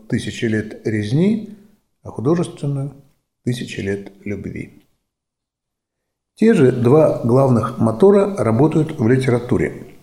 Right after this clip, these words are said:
двигая фабулу и определяя отношения между персонажами: ненависть и любовь. Для остросюжетного произведения, конечно, проще и удобнее использовать первый из этих моторов,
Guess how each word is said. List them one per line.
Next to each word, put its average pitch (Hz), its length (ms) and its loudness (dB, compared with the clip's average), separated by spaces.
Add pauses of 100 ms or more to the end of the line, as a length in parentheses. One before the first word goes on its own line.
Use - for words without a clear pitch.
(160)
двигая 107 680 2
фабулу 175 760 4
и 113 80 -2
определяя 117 580 0
отношения 156 840 -2
между 117 260 0
персонажами: 98 760 -6 (600)
ненависть 151 680 -2 (240)
и 120 60 -2
любовь. - 400 -4 (1120)
Для 110 360 0
остросюжетного 131 880 2
произведения, 165 680 2
конечно, 190 460 0
проще - 500 -2
и 117 40 2
удобнее 127 440 2
использовать 117 720 -2
первый 98 380 0
из 92 180 -4
этих - 240 -6
моторов, - 540 -4